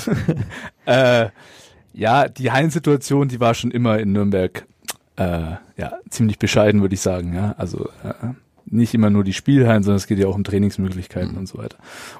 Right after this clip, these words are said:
Speaker 1: Und als es jetzt, äh, Anfang der vergangenen Saison, äh, ja, diesen, ja, Super-gau gab mit dem Berliner Platz, äh, ich denke, das war schon irgendwie ein kleiner Wachrüttler. Das w-, wurde ja auch gut in den Medien, äh,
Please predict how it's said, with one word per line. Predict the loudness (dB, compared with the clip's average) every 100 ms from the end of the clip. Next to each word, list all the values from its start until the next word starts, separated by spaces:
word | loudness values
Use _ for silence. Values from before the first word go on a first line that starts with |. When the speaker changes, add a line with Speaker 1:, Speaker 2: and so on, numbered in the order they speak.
| -2
Speaker 1:
Und | 0 2
als | 0 -2
es | -4
jetzt, | -4 -4 0
äh, |
Anfang | 0 2 0 0 0
der | 2 2
vergangenen | 0 -2 -4 _ 0 2 4 2 0
Saison, | -2 2 2 2 0
äh, | -2 0 0 0 -4 -4
ja, | -4
diesen, | -4 -8 -8 -8 -12 _ _ _ _ -20
ja, | -14 -10
Super-gau | -6 0 0 2 2 2
gab | 4 4 2
mit | -2 0
dem | -2 -4 _ _ _ _ -6
Berliner | -2 0 -2
Platz, | 0 -2 -2 -14 -16 -20 -20 -18 -20 -20 _
äh, | -2 2 4 2 0 -4 _ _ _ _ _ _ -14
ich | -4
denke, | 0 0
das | 0 2
war | 0
schon | 2 2 2
irgendwie | 0 0 -2
ein | -2
kleiner | -2 0
Wachrüttler. | -2 -4 -10 -10 -12 -14 _ -16
Das | -14 -14 -8
w-, | -6 -4
wurde | -2 2
ja | 2
auch | 2 -2
gut | -2 0
in | 2
den | 2
Medien, | 2 2 2 2 0 -2
äh, | 0 2 2 2